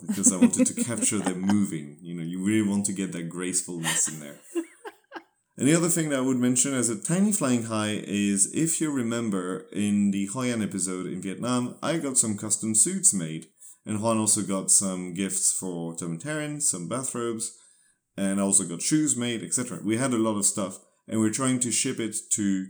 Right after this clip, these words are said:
Speaker 1: Canada, and it worked out perfectly well. We were afraid it would get there a bit late, we were afraid it would get lost, and it did not. We were able to get all the stuff we needed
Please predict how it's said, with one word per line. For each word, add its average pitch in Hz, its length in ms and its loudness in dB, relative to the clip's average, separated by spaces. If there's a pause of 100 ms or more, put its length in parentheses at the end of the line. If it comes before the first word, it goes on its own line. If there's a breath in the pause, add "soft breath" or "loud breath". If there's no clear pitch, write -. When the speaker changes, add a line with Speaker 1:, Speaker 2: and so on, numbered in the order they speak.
Speaker 1:
Canada, 110 540 -2
and 151 140 -2
it 156 80 0
worked 165 220 0
out 165 140 -2
perfectly 147 360 -4
well. 120 360 -6 (480 soft breath)
We 110 140 4
were 110 140 6
afraid 143 260 0
it 139 60 4
would 127 160 0
get 123 160 -2
there 123 160 2
a 107 80 -2
bit 113 120 -2
late, 120 320 -2
we 92 100 -6
were 85 40 -4
afraid 127 240 -4
it 131 40 0
would 117 100 -4
get 120 100 -2
lost, 117 460 -2
and 104 100 0
it 104 120 0
did 92 140 -2
not. 104 360 -2 (100)
We 107 240 0
were 98 160 -2
able 95 300 -2
to 92 100 -4
get 85 240 -8
all 165 160 2
the 175 80 0
stuff 147 260 4
we 135 120 -2
needed 123 440 0